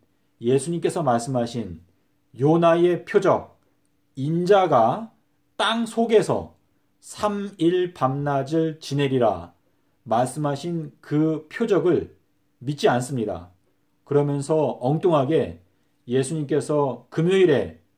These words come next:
돌아가셨다고 가르치고 있고, 특별히 이 안식일 교단은 이 거짓된 가르침을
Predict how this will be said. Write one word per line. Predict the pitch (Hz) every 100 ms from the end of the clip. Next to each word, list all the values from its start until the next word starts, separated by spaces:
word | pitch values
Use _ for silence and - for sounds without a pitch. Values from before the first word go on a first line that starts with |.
| _ _ _
돌아가셨다고 | - 131 143 139 139 135 123 131 117 - _ _
가르치고 | - 131 135 147 139
있고, | 117 - 107 120 - _ _ _ _ _
특별히 | - - 170 160 156 107 - _ _
이 | 131 -
안식일 | 113 139 151 175 185 175
교단은 | 139 135 131 156 95 78 _ _ _ _ _ _ _ _ _ _ _ _ _ _ _ _ _ _ _ _ _ _ _ _ _ _ _ _ _ -
이 | 151 185
거짓된 | 160 151 160 185
가르침을 | 165 131 135 139 147 151 98 87